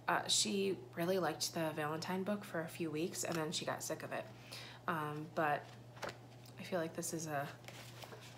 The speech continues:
this is a staple. <laughs> Then I have this, which was a staple of my childhood.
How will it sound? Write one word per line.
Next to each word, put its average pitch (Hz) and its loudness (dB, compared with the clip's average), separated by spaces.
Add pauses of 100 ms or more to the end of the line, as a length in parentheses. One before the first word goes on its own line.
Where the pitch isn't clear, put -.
(260)
this - -4
is 165 0
a 165 0
staple. 160 2 (600)
<laughs> 233 4 (1300)
Then 202 4
I 190 2
have 165 2 (960)
this, 202 10
which 165 4
was 165 2
a - -4
staple 131 0
of 139 -2
my 180 6
childhood. 160 0